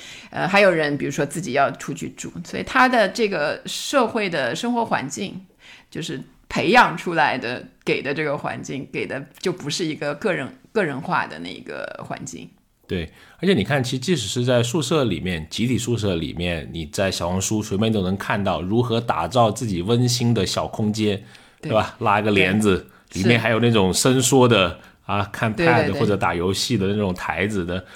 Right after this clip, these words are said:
Speaker 1: 是。
Speaker 2: 就各种的牛人的这种D I Y的仪器，它很需要独处的空间吧。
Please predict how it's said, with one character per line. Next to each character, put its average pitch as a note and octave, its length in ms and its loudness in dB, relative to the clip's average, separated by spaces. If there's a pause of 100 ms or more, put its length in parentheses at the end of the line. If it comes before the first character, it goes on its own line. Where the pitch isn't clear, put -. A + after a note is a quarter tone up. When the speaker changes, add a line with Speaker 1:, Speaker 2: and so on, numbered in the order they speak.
Speaker 1:
是。 - 180 -8
Speaker 2:
就 D#3+ 80 -6
各 A#2 100 4
种 F#2 160 2
的 F#2+ 160 0
牛 G#2 320 6
人 G#2+ 240 6
的 G2+ 240 2
这 G2 140 2
种 F2+ 220 0
D G#2 160 0
I A2 100 6
Y G#2+ 300 4
的 F2 360 -4 (300)
仪 F2 160 -6
器， - 420 -6
它 - 140 -2
很 G2 160 -2
需 - 200 -4
要 B2 360 4 (540)
独 F2 160 -2
处 D2+ 320 -6
的 D2 340 -8
空 E2 340 -8
间 E2 280 -8
吧。 - 240 -16